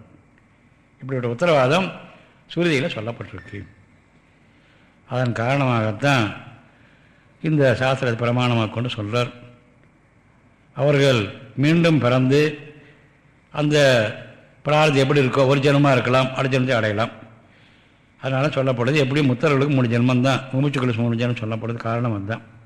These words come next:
அது மாதிரி கிடையாது. இந்த ஜென்மத்திலே வரலாம் தடைகள் இல்லைன்னா,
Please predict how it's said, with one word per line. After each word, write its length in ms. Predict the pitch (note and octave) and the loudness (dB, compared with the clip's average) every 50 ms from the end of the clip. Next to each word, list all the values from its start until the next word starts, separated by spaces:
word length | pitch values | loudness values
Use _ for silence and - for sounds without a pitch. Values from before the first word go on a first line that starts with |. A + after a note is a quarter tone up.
| _ _ _ _ _ _ _ - | _ _ _ _ _ _ _ -12
அது 200 | A2+ A#2+ A#2+ A#2+ | -8 -6 -4 -4
மாதிரி 160 | C3 B2+ G#2 | -4 -6 -6
கிடையாது. 400 | G2 G2 A2 A2+ G#2+ G2+ G2 G#2 - - - - - _ _ - - - - - - - - - _ _ _ _ _ _ _ _ _ _ - | -6 -6 -4 -4 -4 -4 -6 -10 -14 -18 -20 -20 -20 _ _ -20 -20 -20 -20 -20 -20 -20 -20 -20 _ _ _ _ _ _ _ _ _ _ -14
இந்த 160 | A2 A2+ C3+ C#3+ | -8 -4 -2 0
ஜென்மத்திலே 400 | C#3+ D3 D3 D3 C3 D#3 D#3+ D3+ | 2 2 2 2 2 2 2 4
வரலாம் 380 | C3 B2+ B2+ B2+ C#3 C#3+ D3 C#3 - - - - - - | 4 4 4 4 4 2 2 0 -2 -10 -16 -18 -20 -12
தடைகள் 420 | - B2+ C3 C#3 C#3 C3+ C3 A#2+ G2 F2 - - - - - _ _ _ _ _ _ _ _ _ _ _ _ _ - | -6 -4 -2 0 2 2 2 0 -2 -4 -8 -16 -20 -20 -20 _ _ _ _ _ _ _ _ _ _ _ _ _ -10
இல்லைன்னா, 420 | C3 C3+ C#3+ C#3+ C#3 B2+ B2+ C3+ | -4 0 2 2 2 2 2 0